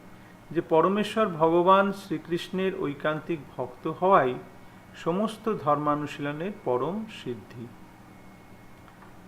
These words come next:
ব্রহ্মা গভীর মনোনিবেশ সহকারে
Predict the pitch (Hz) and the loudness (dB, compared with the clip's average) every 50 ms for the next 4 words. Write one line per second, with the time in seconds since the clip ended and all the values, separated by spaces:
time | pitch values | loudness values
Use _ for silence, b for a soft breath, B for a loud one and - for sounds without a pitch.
0 | - - - - - - - - - - - - - - - - - - - - | -20 -20 -20 -20 -20 -20 -20 -20 -20 -20 -20 -20 -20 -20 -20 -20 -20 -20 -20 -20
1 | - 127 135 147 151 156 151 143 156 156 143 135 156 190 208 160 131 135 139 127 | -12 -6 -4 -4 -4 -4 0 2 4 6 6 6 4 0 -2 -2 -2 0 0 -2
2 | - 147 170 175 185 196 180 170 156 147 151 151 156 156 156 147 160 156 - - | -2 -2 -2 -2 -2 -2 -2 -2 -2 -2 -2 -4 -4 -4 -4 -4 -6 -6 -6 -4
3 | - 151 147 151 147 - 156 147 147 165 170 190 214 | -4 -2 -2 -2 -2 -2 -2 -2 0 0 -2 -2 -4